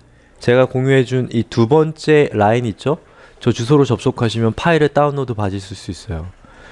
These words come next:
그럼 그 다운로드 받은 파일을 적용하시면 됩니다. 자, 지금 따라오시는데 문제가 있는 분. 손 드세요. 괜찮아요. 예, 옆에서 살짝 좀 봐주세요. 일단은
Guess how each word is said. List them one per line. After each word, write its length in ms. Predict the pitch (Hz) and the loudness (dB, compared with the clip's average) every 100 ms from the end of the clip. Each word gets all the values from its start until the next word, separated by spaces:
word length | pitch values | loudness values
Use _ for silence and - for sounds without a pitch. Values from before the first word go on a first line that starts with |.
| - | -8
그럼 240 | - 120 117 | -2 0 0
그 160 | 123 - _ _ _ _ | -4 -6 _ _ _ _
다운로드 400 | 147 156 165 156 | 0 0 0 -4
받은 320 | 143 104 107 113 | -4 -4 -4 -4
파일을 500 | 120 104 107 143 151 | -2 0 2 0 0
적용하시면 640 | 110 101 101 95 98 90 | -2 -2 -2 -4 -6 -6
됩니다. 340 | 87 85 - - - _ _ _ - _ _ - - - - - - - - - - - - - - - - - - - _ - - | -8 -8 -12 -16 -20 _ _ _ -20 _ _ -20 -20 -20 -20 -20 -20 -20 -20 -20 -20 -20 -20 -20 -20 -20 -20 -20 -20 -20 _ -20 -20
자, 160 | - 104 | -2 -2
지금 400 | - 120 135 123 - - | 0 0 0 -2 -8 -6
따라오시는데 560 | - 143 151 135 139 120 | 0 2 2 0 -2 -2
문제가 340 | 107 107 110 | -2 -2 -2
있는 220 | 95 92 85 | -2 -4 -8
분. 140 | 85 - - - _ - - - - _ _ - | -12 -18 -20 -20 _ -20 -20 -20 -20 _ _ -6
손 180 | 165 | -4
드세요. 300 | 123 107 127 | -2 0 0
괜찮아요. 500 | 110 110 123 117 101 98 - - - _ - - - 101 | 2 -2 0 0 0 -4 -16 -20 -20 _ -20 -20 -10 -2
예, 280 | 92 117 156 - - - | 0 0 -2 -10 -8 -4
옆에서 300 | 113 143 127 | -2 -2 -2
살짝 340 | 147 - 175 | -4 -2 -4
좀 120 | - | -4
봐주세요. 500 | 117 98 104 107 98 123 - _ - - - - - - _ - | -4 -4 -4 -4 -4 -6 -16 _ -20 -20 -20 -20 -20 -20 _ -14
일단은 420 | 98 92 101 | -4 -2 -2